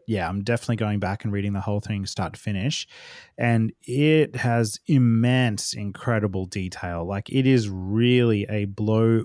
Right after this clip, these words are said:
by blow recount of her story in following Michael in the years following, really, you know, the history era onwards into those final years of Michael's life. And it is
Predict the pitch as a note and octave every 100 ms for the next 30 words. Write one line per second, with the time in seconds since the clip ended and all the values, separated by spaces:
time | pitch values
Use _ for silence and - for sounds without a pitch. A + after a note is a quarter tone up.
0 | A#2 A2 G2+ G2+ G2 G#2 G#2 G2+ G2 G#2
1 | G2+ G2 G2+ - - F2 E2+ - F#2+ -
2 | G#2 F#2+ - - C3+ A#2+ F#2+ F2+ F#2+ -
3 | - - _ A#2 G#2+ - G#2+ G2+ G2 G2
4 | G2 F#2+ - F#2 G#2+ A2+ G#2+ F#2+ G2 F#2+
5 | F#2+ F#2 - - _ _ _ - - D3+
6 | C#3+ A#2 G#2 G2+ G2 F#2+ F#2 - A2 G2
7 | G2+ - A#2+ - G#2 F#2+ F#2+ F2+ - F#2+
8 | F2+ F2 G2 F#2+ F#2+ F2+ F2 - - G2
9 | G2 F2+ F#2 G2 G2 F2+ - F#2+ F2+ D#2+
10 | F2 - _ _ - - - - - C3+
11 | C3+ C3 F3 A3+ D4